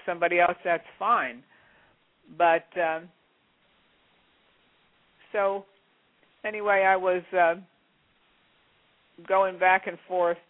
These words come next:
to, uh, preaching engagements and, and traveling all around, and then I moved to, uh, in the meantime, I did go to Bible college. Uh, it was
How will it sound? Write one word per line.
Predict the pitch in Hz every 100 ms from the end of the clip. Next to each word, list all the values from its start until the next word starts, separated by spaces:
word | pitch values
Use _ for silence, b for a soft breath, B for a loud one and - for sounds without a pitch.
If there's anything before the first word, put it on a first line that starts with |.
| -
to, | 175 165 156
uh, | 143 147 _ b b b b _
preaching | - 202 202 190
engagements | 180 170 175 170 170 165 165 165 165
and, | 147 147 -
and | 151 151
traveling | - 175 175 170 165
all | 160 160
around, | 156 156 160 160
and | 156
then | 165
I | 165
moved | 160 165 165 151 - -
to, | 165 151
uh, | 151 147 - b b b - 175
in | 180
the |
meantime, | 175 233 302 254 180
I | 175
did | 190 185
go | 180 180 175
to | 180 160 151
Bible | 160 170 165 170
college. | - 175 165 165 160 - - _ _ _
Uh, | 156 151 139
it |
was | 175